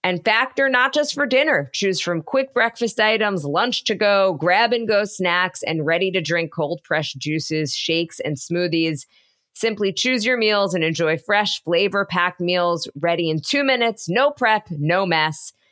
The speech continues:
Head to factor meals dot com slash mo news fifty. So use that code mo news fifty, M O N E W S five zero, to get fifty percent off. And that's at factor meals dot com. Again, that is slash mo news fifty for fifty percent off.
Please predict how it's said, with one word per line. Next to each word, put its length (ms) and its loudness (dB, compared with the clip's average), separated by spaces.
Head 220 0
to 100 -2
factor 420 0
meals 320 0
dot 240 2
com 320 0
slash 340 -2
mo 220 0
news 320 0
fifty. 600 -2
So 140 -8
use 300 -2
that 240 0
code 320 2
mo 280 0
news 360 -2
fifty, 540 -2
M 140 2
O 140 2
N 180 0
E 140 0
W 360 0
S 240 0
five 320 2
zero, 380 0
to 80 -6
get 260 -4
fifty 460 -2
percent 500 -2
off. 360 0
And 120 0
that's 220 0
at 220 0
factor 540 0
meals 540 0
dot 280 2
com. 420 -2
Again, 360 -2
that 160 -2
is 180 -4
slash 340 0
mo 200 0
news 300 -2
fifty 580 -4
for 180 -6
fifty 360 -4
percent 480 -4
off. 440 -2